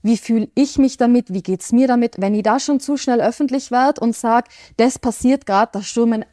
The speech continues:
eine Unmenge an Meinungen auf einen rein. Und wenn man selber dann noch ein bisschen wund ist und sich nicht sicher ist,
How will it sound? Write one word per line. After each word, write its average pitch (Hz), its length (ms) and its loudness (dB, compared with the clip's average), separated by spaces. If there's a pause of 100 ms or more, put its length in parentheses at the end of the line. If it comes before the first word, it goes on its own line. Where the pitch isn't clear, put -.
eine 208 460 -4 (180)
Unmenge 190 1000 2
an 190 160 -4
Meinungen 190 460 -2
auf 165 220 -8
einen 170 260 -6 (140)
rein. 180 360 -4
Und 196 120 -4
wenn 196 100 0
man 220 140 0
selber 233 320 0
dann 208 120 0
noch 202 180 -2
ein - 20 -20
bisschen 214 340 -2
wund 247 260 2
ist 240 200 -2
und 220 100 -2
sich 190 160 -8
nicht 208 160 -8
sicher 233 300 -6
ist, 202 200 -2